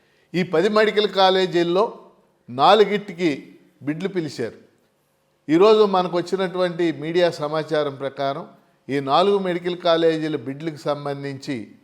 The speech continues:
లేకపోతే టెండర్లకు సంబంధించి ఒక్కదానికి మాత్రమే, ఆదోని మెడికల్ కాలేజీకి మాత్రమే కిమ్స్ అనే సంస్థ బిడ్డింగ్ చేసిందని,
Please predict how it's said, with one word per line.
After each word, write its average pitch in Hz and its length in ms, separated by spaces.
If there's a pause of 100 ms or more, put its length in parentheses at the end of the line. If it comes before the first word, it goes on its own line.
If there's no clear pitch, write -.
లేకపోతే 135 300
టెండర్లకు 156 520
సంబంధించి 139 460 (360)
ఒక్కదానికి 202 600
మాత్రమే, 151 540 (760)
ఆదోని 208 520 (340)
మెడికల్ 175 340
కాలేజీకి 165 540
మాత్రమే 147 440 (460)
కిమ్స్ 220 300
అనే 196 240
సంస్థ 165 460 (500)
బిడ్డింగ్ 151 460
చేసిందని, 151 600